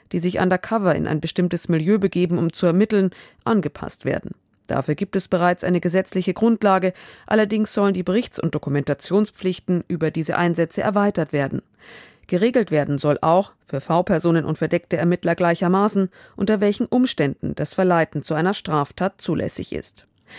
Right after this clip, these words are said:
Aus Sicht von Justizminister Buschmann ist es wichtig, das Instrument der V-Person auf eine rechtsstaatlich sichere Grundlage zu stellen.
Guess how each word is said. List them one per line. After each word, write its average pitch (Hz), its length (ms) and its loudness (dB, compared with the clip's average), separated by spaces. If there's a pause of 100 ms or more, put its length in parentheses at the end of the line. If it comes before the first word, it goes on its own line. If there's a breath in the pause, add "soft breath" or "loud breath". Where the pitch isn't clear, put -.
(500 loud breath)
Aus 240 180 -2
Sicht 285 200 -2
von 208 140 0
Justizminister 208 640 0
Buschmann 165 580 -2
ist - 200 -8
es - 180 -4
wichtig, - 600 -4
das - 180 -4
Instrument 175 480 0
der 175 100 0
V-Person 185 640 2 (280 loud breath)
auf 190 160 -2
eine 214 240 2
rechtsstaatlich 165 640 -4
sichere 170 400 -2
Grundlage 165 560 0
zu 156 140 -4
stellen. - 340 0